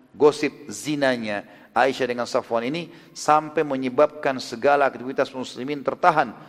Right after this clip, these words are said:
termasuk jihad pada saat itu. Karena bahayanya fitnah ini. Maka semestinya seorang muslim harus menjauhi dan menutup semua pintu-pintu fitnah. Allahu a'lam. Bahasan kita sampai sini, teman-teman sekalian, pada pagi ini.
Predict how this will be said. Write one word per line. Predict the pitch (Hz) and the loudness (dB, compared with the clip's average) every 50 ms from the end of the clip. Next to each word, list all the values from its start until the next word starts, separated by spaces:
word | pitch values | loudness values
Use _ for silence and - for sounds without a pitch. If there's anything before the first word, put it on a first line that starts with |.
| - - | -20 -8
termasuk | - - 147 160 165 160 - 156 | -6 -6 -2 -2 -4 -4 -4 -10
jihad | 135 160 170 160 165 139 113 - | -6 -4 0 2 2 0 0 -2
pada | 113 95 95 | -4 -4 -4
saat | - - 104 101 - | -6 -6 -8 -8 -8
itu. | 104 98 - - _ _ _ _ _ _ _ _ _ _ | -14 -18 -18 -20 _ _ _ _ _ _ _ _ _ _
Karena | _ - 117 107 120 123 110 | _ -2 -2 0 0 -2 0
bahayanya | 104 104 98 98 113 135 151 156 139 | 0 0 0 2 0 0 0 -2 -4
fitnah | - - 120 104 110 110 107 | -6 -6 -10 -6 -6 -6 -6
ini. | 110 101 90 - - - _ _ _ _ _ | -6 -8 -12 -16 -20 -20 _ _ _ _ _
Maka | _ - 104 - 113 | _ -4 -2 -2 -2
semestinya | - - 123 117 113 - 147 135 | -4 -4 -10 -10 -6 -6 -6 -4
seorang | - 131 123 120 117 113 | -2 -2 0 0 0 -2
muslim | 120 123 - - 143 123 117 | -4 -8 -8 -8 -4 -4 -2
harus | 123 123 - - | -4 -4 -6 -8
menjauhi | 113 107 104 113 107 104 120 139 160 160 - - - - - - | -12 -4 -2 -2 0 0 0 -2 -2 -4 -8 -16 -20 -20 -20 -10
dan | - - 113 113 | -2 -2 -2 -2
menutup | 110 113 123 - 139 123 | -2 -4 -2 -2 -2 -4
semua | - - 113 120 123 113 | -4 -10 -4 -4 -4 -4
pintu-pintu | - 117 110 104 104 95 110 101 101 - 131 139 143 - - | -4 -10 -8 -8 -10 -10 -10 -10 -6 -4 -4 -4 -4 -6 -14
fitnah. | - - 123 - - 80 87 101 101 95 90 - - - _ _ | -10 -10 -10 -10 -10 -8 -6 -4 -4 -4 -6 -10 -14 -20 _ _
Allahu | 113 110 104 104 95 90 90 85 | -4 -2 0 -2 -2 -2 -4 -6
a'lam. | 87 87 85 - - - - - - - - - _ _ _ | -6 -6 -8 -12 -16 -20 -20 -20 -20 -20 -20 -20 _ _ _
Bahasan | - 113 120 - 131 123 | 4 4 4 4 0 -2
kita | 123 139 143 135 | -2 -2 -2 -2
sampai | 139 120 110 113 | -4 -6 -6 -8
sini, | - 135 131 127 | -8 -8 -8 -6
teman-teman | 120 117 107 104 107 107 | -6 -8 -6 -4 -6 -6
sekalian, | 104 - - 120 120 117 | -6 -4 -4 -2 -2 -2
pada | 107 104 104 104 | -2 -4 -2 0
pagi | 110 110 107 104 95 95 | -2 -2 -2 -4 -8 -8
ini. | 110 120 151 | -8 -8 -8